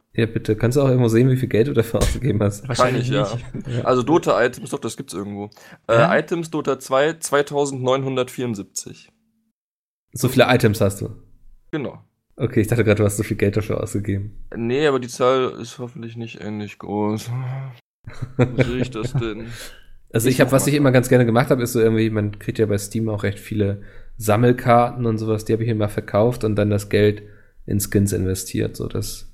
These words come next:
Speaker 1: hat
Speaker 2: Mhm.
Speaker 1: immer ganz gut funktioniert, aber ich hab's nicht eingesehen, Geld dafür auszugeben.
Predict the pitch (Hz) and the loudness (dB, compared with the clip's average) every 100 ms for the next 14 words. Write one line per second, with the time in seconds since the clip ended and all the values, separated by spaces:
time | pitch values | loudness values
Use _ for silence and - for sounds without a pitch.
0 | - _ - 107 107 107 110 107 104 - | -20 _ -10 -6 -2 -2 0 0 0 -2
1 | 110 - 107 - 104 104 107 107 - 101 | -4 -2 -4 -2 2 4 2 2 -2 0
2 | 101 110 - - - - _ _ _ _ | 0 -2 -8 -20 -20 -20 _ _ _ _
3 | - - 104 101 - - 92 92 90 92 | -8 -4 -4 -6 -8 -4 -2 -2 -2 -2
4 | 98 104 - - - - 120 113 110 | -2 -4 -4 -6 -6 -8 -6 -6 -6